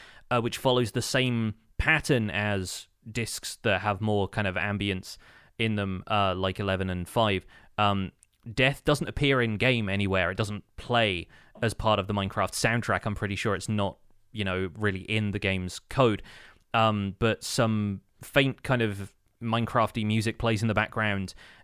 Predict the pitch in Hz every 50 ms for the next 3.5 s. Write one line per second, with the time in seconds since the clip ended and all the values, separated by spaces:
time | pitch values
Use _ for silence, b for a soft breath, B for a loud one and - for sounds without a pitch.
0 | B - 113 113 110 107 110 107 110 104 - - - 185 190 156 131 123 117 113
1 | 107 104 98 107 101 95 113 117 113 107 104 101 95 - - 123 120 123 117 107
2 | - 120 - - - 117 95 90 - - - 147 - 160 139 139 139 135 - -
3 | 143 127 - - 151 135 131 131 131 123